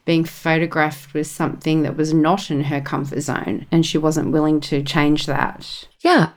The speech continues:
Speaker 2: that's good. And you see, now here's the thing. That is why respect and tolerance and acceptance, I believe they're somewhat one family, or at least the same bloodline. Hmm? <laughs> When it
Speaker 1: Yeah.
Speaker 2: comes to that,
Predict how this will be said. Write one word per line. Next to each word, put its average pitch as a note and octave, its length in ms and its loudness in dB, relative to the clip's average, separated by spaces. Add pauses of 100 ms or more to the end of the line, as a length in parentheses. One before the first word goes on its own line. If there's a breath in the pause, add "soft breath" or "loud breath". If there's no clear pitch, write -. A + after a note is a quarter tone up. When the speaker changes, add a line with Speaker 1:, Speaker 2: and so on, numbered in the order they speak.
Speaker 2:
that's D4 220 4
good. A3 340 -2 (300 soft breath)
And A3+ 240 2
you G3+ 140 -4
see, C4+ 240 -2
now F#3 220 0
here's F#3+ 360 -2
the G3+ 100 -8
thing. B3+ 380 -2 (340 loud breath)
That A#3+ 200 2
is A#3 180 -4
why F#3 180 2
respect F#3 600 -4
and F3+ 160 -2
tolerance G3 920 -4 (480)
and F3 200 2
acceptance, D3 1000 -6 (580)
I C#4 200 4
believe G3+ 380 -2
they're D#3 200 0
somewhat D#3+ 480 -2 (180)
one E3 240 0
family, D#3+ 680 -2 (240)
or E3 100 6
at D#3 160 2
least F#3+ 240 0
the D3 60 -8
same D#3+ 280 2
bloodline. E3 680 0 (260)
Hmm? G3 180 -2 (280)
<laughs> - 300 0
When F#3+ 180 -2
it G3+ 240 -2
Speaker 1:
Yeah. F3 160 0
Speaker 2:
comes F#3+ 200 -4
to D#3 120 -2
that, E3 280 0